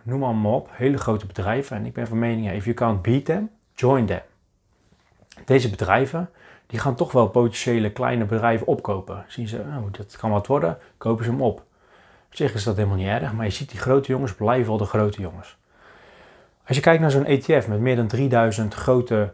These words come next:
bedrijven, dan zie je, als je terugkijkt vanaf negentien zesentwintig tot en met tweeduizend zeventien, die data heb ik, ik zal de bron delen, zie je dat ze ongeveer zo'n tien komma drie procent rendement maken per jaar.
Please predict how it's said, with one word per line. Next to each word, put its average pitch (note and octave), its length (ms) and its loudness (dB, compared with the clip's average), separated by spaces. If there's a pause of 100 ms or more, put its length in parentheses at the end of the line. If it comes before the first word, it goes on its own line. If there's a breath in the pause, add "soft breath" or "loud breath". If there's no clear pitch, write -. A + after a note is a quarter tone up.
(120)
bedrijven, G#2+ 600 0
dan G2+ 120 -4
zie D3 240 -4
je, C3 120 0
als A#2+ 160 -8
je G#2 100 -12
terugkijkt B2 560 -2 (280)
vanaf G#2 260 -8
negentien G#2+ 360 -2
zesentwintig B2 840 -2
tot G#2+ 140 -10
en - 60 -12
met G#2 100 -6
tweeduizend G2 440 -4
zeventien, D3 360 -4
die G#2 120 0
data G#2+ 340 2
heb G#2 220 -4
ik, F#2 200 -4
ik - 120 -20
zal G#2+ 140 -4
de F#2+ 80 -2
bron G#2 280 2
delen, D3 400 2 (920 soft breath)
zie - 240 -4
je D3 60 2
dat C3 200 2
ze - 120 -6
ongeveer C3+ 380 0
zo'n A2 140 -4 (100)
tien E3+ 480 0
komma A#2 260 -2
drie B2+ 200 -2
procent B2+ 420 -6
rendement A2+ 440 0
maken A2 440 -4
per G#2 180 2
jaar. G2+ 320 2